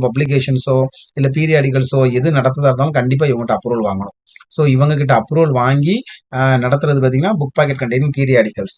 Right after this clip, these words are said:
ஓகேவா? இப்போ இவங்களுக்கு வந்து நடத்துறாங்கல்ல, இவங்ககிட்ட அப்ரூவல் வாங்கியிருந்தாலே போதும், பீரியாடிக்கல்ஸ் வச்சு நடத்திக்கலாம். இப்போ இந்த புக் பாக்கெட் கண்டெய்னிங் பீரியாடிக்கல்ஸ் இருக்கு பாத்தீங்களா, இதுக்கு டாரிஃப் இருக்கு, பழைய டாரிஃப்.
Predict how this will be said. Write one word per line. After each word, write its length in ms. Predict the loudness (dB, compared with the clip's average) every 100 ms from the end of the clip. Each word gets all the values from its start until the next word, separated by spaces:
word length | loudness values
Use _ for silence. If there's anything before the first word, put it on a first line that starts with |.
| -14
ஓகேவா? 300 | -8 -6 -6 -10 -16 -16 -6
இப்போ 240 | -4 0 0 -2 -2
இவங்களுக்கு 460 | -2 2 2 2
வந்து 240 | 0 2 2
நடத்துறாங்கல்ல, 580 | 2 2 2 0 2 2
இவங்ககிட்ட 300 | 2 2 0
அப்ரூவல் 300 | -2 0 2
வாங்கியிருந்தாலே 440 | 2 2 2 2 2
போதும், 240 | 0 0
பீரியாடிக்கல்ஸ் 540 | -2 0 2 2 -2 -2
வச்சு 200 | -4 -4
நடத்திக்கலாம். 440 | -4 -8 -10 -12 -16 _ -8
இப்போ 140 | -2
இந்த 140 | 0 0
புக் 200 | 0 2
பாக்கெட் 380 | 2 4 0 0
கண்டெய்னிங் 400 | 0 0 0 -2
பீரியாடிக்கல்ஸ் 500 | -2 -2 0 -2 -4
இருக்கு 180 | -8
பாத்தீங்களா, 360 | -8 -8 -4 -4 -4 -8 _ -4
இதுக்கு 280 | -2 0 0
டாரிஃப் 380 | 2 2 2 -2
இருக்கு, 180 | -2
பழைய 260 | -2 0 0
டாரிஃப். 300 | 0 -2 -4